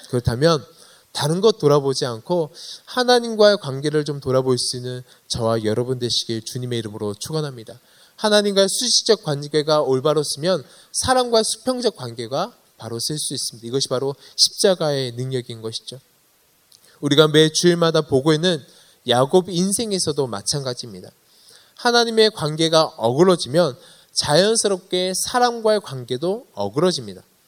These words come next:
그것을 해결하기 위해서 하나님께서 야곱을 다시 부르시죠. 부르시고 하나님과의 관계가 또 세워지면 사람과의 관계가 또 온전해지는 것을 우리는 주일의 설교를 통해서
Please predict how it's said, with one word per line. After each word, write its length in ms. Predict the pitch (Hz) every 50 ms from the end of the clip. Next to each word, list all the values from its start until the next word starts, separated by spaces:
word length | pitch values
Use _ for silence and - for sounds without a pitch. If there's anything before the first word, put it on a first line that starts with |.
| _ _ _ _ _ - _
그것을 440 | _ - 143 143 170 - - 170 170
해결하기 460 | 170 220 247 202 247 233 226 214 190
위해서 220 | 190 160 156 - 190
하나님께서 720 | 180 180 247 247 233 226 220 202 202 185 - 202 185 143
야곱을 480 | 107 107 107 - 131 156 196 180 - - - - _ _ _
다시 280 | - 160 165 170 - 220
부르시죠. 520 | 185 - - 170 196 180 - - - - - _ _ _ _ _ _ _ _ _ _ -
부르시고 680 | - 202 220 240 - - - 214 226 220 208 208 214 - - _ _ -
하나님과의 640 | - - 285 277 269 262 254 247 233 220 220 214
관계가 380 | 202 - 160 165 156 190 185 190
또 140 | 190 208 196
세워지면 680 | 190 - - 220 202 185 - - 139 147 180 226 285 - _ _ _ _ _ _ _ _ -
사람과의 500 | - - - 247 247 233 226 226 214 190
관계가 440 | 147 127 120 123 120 120 160 160 160 -
또 240 | 196 202 233 302 _ _ _ _ _ _ _ _
온전해지는 680 | - 131 123 131 135 160 165 165 170 160 160 139 127 113
것을 420 | 110 107 - - 147 170 185 - _ _ _ _
우리는 420 | - 120 120 123 131 131 131 131 135
주일의 500 | - - 143 139 139 139 135 139 131 135
설교를 340 | 135 - 170 165 160 151 151
통해서 460 | - - 120 113 110 - 143 156 170